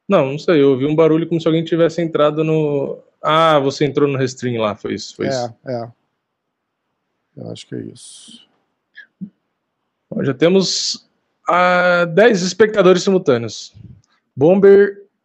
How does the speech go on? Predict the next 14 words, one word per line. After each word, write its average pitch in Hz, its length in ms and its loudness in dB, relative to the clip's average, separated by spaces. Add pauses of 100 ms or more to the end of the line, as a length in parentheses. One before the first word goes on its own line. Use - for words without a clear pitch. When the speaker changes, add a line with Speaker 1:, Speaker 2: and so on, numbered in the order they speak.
Speaker 1:
Friends 139 560 -6
B 131 120 -2
R 110 200 -2
mandou 127 220 -6
dois 147 300 -2
olhinhos. 110 580 -6 (400)
Speaker 2:
Ah, 175 140 -4
é, 175 300 -4
Bomber 190 360 -6 (160)
Friends. 185 720 -4 (200)
Speaker 1:
<laughs> - 1800 -12
Speaker 2:
Fala, 208 220 -4
Bomber 196 260 0
Friends. 214 800 -6